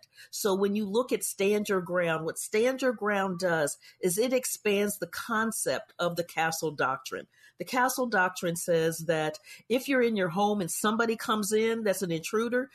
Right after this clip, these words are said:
you have the right to defend yourself. You have the right to ward them off. The Stand Your Ground says, expands that to, you don't have to be in your house, anywhere where you have a right to be and where you perceive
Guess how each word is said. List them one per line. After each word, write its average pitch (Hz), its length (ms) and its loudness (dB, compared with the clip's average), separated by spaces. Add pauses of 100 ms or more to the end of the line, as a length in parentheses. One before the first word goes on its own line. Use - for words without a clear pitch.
(200)
you 240 240 2
have 226 200 0
the 185 120 2
right 180 260 0
to 185 100 -6
defend 233 460 -2
yourself. 135 480 -4 (160)
You 254 140 0
have 240 200 0
the 202 100 0
right 185 300 0
to 165 100 0
ward 175 520 0
them 170 280 2
off. 123 420 -2 (1000)
The 180 480 6
Stand 277 520 2
Your 240 80 4
Ground 220 360 2
says, 175 460 2 (380)
expands 240 540 0
that 180 240 2
to, 170 200 0
you 247 100 2
don't 302 120 4
have 247 120 2
to 214 80 -2
be 190 160 -2
in 185 100 0
your 180 100 0
house, 185 340 0 (160)
anywhere 277 460 2
where 214 140 2
you 233 160 0
have 202 220 0
a 165 80 4
right 180 500 0 (180)
to 190 120 0
be 151 500 -4 (260)
and 180 200 0
where 220 180 4
you 247 200 0
perceive 262 800 0